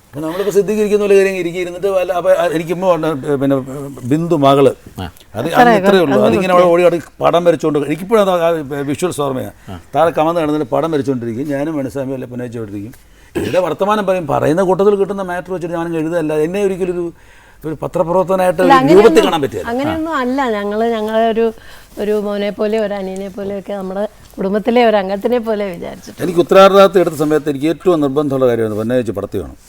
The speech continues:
Speaker 1: പൊന്നേച്ചി അന്ന് നല്ല മോണ്ട പോയ സമയമാണ്.
Speaker 2: ആ.
Speaker 1: അപ്പം ഞാൻ മനസ്സാമി സ്വാമി എന്തായാലും എനിക്ക് പിന്നെ പൊന്നേച്ചി പടത്തി വേണം. ഞാൻ മനസ്സിൽ ആ ക്യാരക്ടർ പ്ലാൻ ചെയ്തു. എന്നിട്ട് ശരിക്കും പറഞ്ഞാൽ വളരെ ഒരു നാമമാത്രമായ ഒരു സംഗതി വാങ്ങിച്ചിട്ടാണ് ആ പടത്തെ, എൻ്റെ ആദ്യ പടത്തിൽ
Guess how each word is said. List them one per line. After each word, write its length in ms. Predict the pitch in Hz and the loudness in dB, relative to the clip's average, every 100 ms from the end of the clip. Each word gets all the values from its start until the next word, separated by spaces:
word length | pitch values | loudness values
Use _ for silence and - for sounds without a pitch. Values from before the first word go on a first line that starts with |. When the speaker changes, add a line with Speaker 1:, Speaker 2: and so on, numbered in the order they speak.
| 95 | -6
Speaker 1:
പൊന്നേച്ചി 360 | 120 156 160 165 | 0 0 2 2
അന്ന് 120 | 160 | 2
നല്ല 140 | 156 170 | 0 0
മോണ്ട 140 | 160 160 | 0 0
പോയ 100 | 147 | 0
സമയമാണ്. 360 | 117 110 76 - - 123 | -2 -6 -8 -14 -12 -10
Speaker 2:
ആ. 40 | - - - - - | -10 -16 -20 -20 -18
Speaker 1:
അപ്പം 140 | 95 107 | -10 -6
ഞാൻ 100 | 120 143 | -4 -2
മനസ്സാമി 380 | 151 147 156 139 | 0 0 0 0
സ്വാമി 180 | 127 139 | 0 0
എന്തായാലും 340 | 131 131 143 131 | -2 -2 -2 -2
എനിക്ക് 220 | 127 131 127 127 | -2 -2 0 0
പിന്നെ 200 | 113 113 104 | -2 -2 -2
പൊന്നേച്ചി 300 | 110 127 117 | 0 0 0
പടത്തി 280 | 101 98 98 | -2 -2 -2
വേണം. 160 | 87 85 98 | -4 -6 -2
ഞാൻ 80 | 170 | 0
മനസ്സിൽ 260 | 180 185 196 | 0 2 4
ആ 80 | 190 196 | 4 6
ക്യാരക്ടർ 380 | - 175 175 165 139 | 4 4 2 0 0
പ്ലാൻ 200 | 135 156 | -2 0
ചെയ്തു. 180 | 135 95 - 339 349 - 339 139 | -2 -6 -8 -10 -10 -10 -10 -4
എന്നിട്ട് 320 | 175 220 208 202 156 | 0 2 2 2 2
ശരിക്കും 220 | 196 220 | -2 -2
പറഞ്ഞാൽ 280 | 208 196 190 180 196 208 175 | 0 2 2 2 -2 -8 0
വളരെ 440 | 160 175 208 226 196 143 127 143 | 2 6 6 6 4 0 -4 -4
ഒരു 80 | 165 165 | -2 2
നാമമാത്രമായ 720 | 185 202 202 202 208 196 185 175 | 4 4 2 2 0 2 0 0
ഒരു 80 | 156 | -2
സംഗതി 220 | 160 170 | -2 -2
വാങ്ങിച്ചിട്ടാണ് 500 | 160 151 151 151 143 | -2 -2 -4 -4 -2
ആ 80 | 135 | -2
പടത്തെ, 200 | 139 131 135 | -4 -4 -2
എൻ്റെ 160 | 185 180 170 | 2 2 2
ആദ്യ 280 | 185 175 220 165 | 0 2 2 2
പടത്തിൽ 440 | 135 - 123 143 | -4 -6 -6 -6